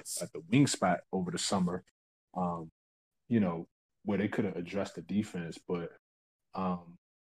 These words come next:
you know, they, they went with Robin Lopez, they, they went with Neto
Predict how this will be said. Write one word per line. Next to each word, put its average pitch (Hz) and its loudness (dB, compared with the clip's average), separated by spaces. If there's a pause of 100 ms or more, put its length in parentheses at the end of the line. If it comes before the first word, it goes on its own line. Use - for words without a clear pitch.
(500)
you 196 12
know, 110 10
they, 117 10 (100)
they 110 4
went 120 6
with 110 2
Robin 110 8
Lopez, 113 4
they, 101 -2
they 95 -6
went 101 0
with 101 0
Neto 101 2